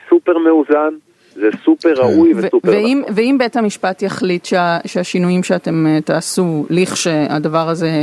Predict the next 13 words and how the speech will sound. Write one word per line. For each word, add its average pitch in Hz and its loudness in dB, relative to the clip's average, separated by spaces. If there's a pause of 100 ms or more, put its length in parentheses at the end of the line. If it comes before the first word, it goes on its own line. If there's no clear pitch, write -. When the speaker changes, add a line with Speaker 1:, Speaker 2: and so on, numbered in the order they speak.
Speaker 3:
יעבור, 165 0
אה, 156 0
שלוש 170 -2
קריאות 170 -2
וייכנס 170 -2
לספר 185 -2
החוקים, 170 -4
אם 220 4
הוא 254 6
יחליט 208 0
שזה, 175 2
אה, 180 0
שינוי, 180 2